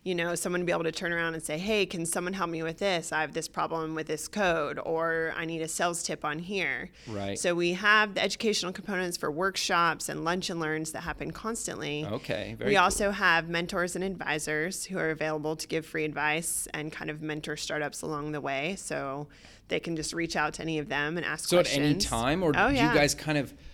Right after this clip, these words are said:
Speaker 2: assign a company, like, a mentor or advisor?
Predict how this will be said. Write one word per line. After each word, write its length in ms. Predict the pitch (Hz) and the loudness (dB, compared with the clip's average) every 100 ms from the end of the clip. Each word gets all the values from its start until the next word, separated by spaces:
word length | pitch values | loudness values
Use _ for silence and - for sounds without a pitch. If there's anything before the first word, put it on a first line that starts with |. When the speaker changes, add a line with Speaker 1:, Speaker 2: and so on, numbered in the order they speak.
| - | -6
Speaker 2:
assign 640 | - - - 143 135 135 135 | 2 4 6 6 6 4 4
a 60 | 123 | 0
company, 640 | - 120 - 131 123 117 | -2 -2 0 2 2 0
like, 240 | 113 110 113 | 0 0 0
a 60 | |
mentor 540 | 107 107 101 110 101 98 | 0 -2 -2 0 0 0
or 20 | |
advisor? 640 | 98 98 85 85 - - | -4 -6 -8 -10 -12 -12